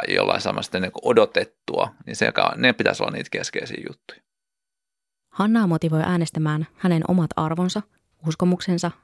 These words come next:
Speaker 2: ja mielipiteensä siitä, millaisessa maailmassa hän haluaa elää ja kasvattaa lapsensa. Hanna kertoo pyrkivänsä ottamaan asioista selvää ja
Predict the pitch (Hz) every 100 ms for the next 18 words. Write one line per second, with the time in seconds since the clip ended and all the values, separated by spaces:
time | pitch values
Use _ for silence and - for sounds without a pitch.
0 | _ 190 220 214 160 147 151 147 156 180
1 | 156 156 170 151 143 151 165 156 151 139
2 | 160 202 190 156 156 147 - 151 139 135
3 | - 151 - - - 78 147 - - -
4 | - - _ _ _ - - - - 180
5 | 175 165 156 160 156 170 165 156 147 156
6 | - _ _ 175 - 156 151 165 165 151
7 | 156 165 170 147 143 143